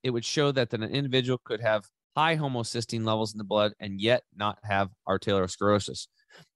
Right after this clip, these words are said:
Knowing this was a crucial case, I rushed back to the lab, went to the archives, and found the case of the two-month-old boy that had been filed and forgotten several months before. The original slides and the tissue specimens allowed me to restudy this second case in great detail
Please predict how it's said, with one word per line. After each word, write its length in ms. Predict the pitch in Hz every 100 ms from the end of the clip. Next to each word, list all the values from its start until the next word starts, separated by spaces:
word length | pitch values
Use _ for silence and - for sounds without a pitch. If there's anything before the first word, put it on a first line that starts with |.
| -
Knowing 280 | 156 202 220
this 160 | 190
was 140 | 180 147
a 60 |
crucial 420 | - - 170 165
case, 360 | 135 151 107 -
I 100 | 87
rushed 360 | 101 95 165 -
back 200 | 156 156
to 60 | 160
the 80 | 156
lab, 300 | 117 104 101 _ _ _
went 160 | 127 156
to 80 | 175
the 120 | 156
archives, 520 | 123 120 131 117 117
and 140 | 117 92
found 260 | 135 147
the 60 | 147
case 300 | - 123 120
of 80 | 95
the 80 | 90
two-month-old 600 | - 151 147 147 147 117
boy 220 | 113 110
that 120 | 107
had 100 | 98
been 200 | 98 95 - _ _ _
filed 420 | 135 135 135 143
and 80 | 143
forgotten 360 | 143 117 113 104
several 320 | - 123 127
months 220 | 127 123
before. 400 | 127 - 98 92 - _ _ _
The 100 | 113
original 320 | 127 139 151
slides 380 | 139 139 127 120
and 80 | 113
the 60 |
tissue 340 | 101 139 - 127
specimens 560 | - 113 113 - 110 104
allowed 240 | 107 120
me 120 | 120
to 240 | - 104 95
restudy 500 | 120 135 - 123 113
this 160 | 104
second 320 | - 123 113
case 280 | - 110 104
in 60 | 95
great 260 | 110 107
detail 380 | 113 104 104 98